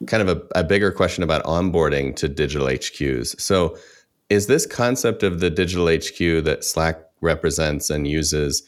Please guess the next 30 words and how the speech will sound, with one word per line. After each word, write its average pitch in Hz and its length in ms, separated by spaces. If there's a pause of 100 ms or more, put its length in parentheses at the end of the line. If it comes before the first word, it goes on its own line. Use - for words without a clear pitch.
(300)
something 107 420
that - 140
someone 92 220
can 85 120
just 82 200
come 104 280
in 98 400 (340)
and 92 100
they 92 60
don't 95 200
need 101 140
to 95 60
be 87 260 (200)
oriented 101 800
to 98 120
what 87 240
it 87 120
is 90 240
or 85 60
how 87 160
to 82 100
use 85 280
it? 139 180
Or 90 120
do 87 100
you 90 80
feel 98 140
like 92 160
there's 90 200
an 80 140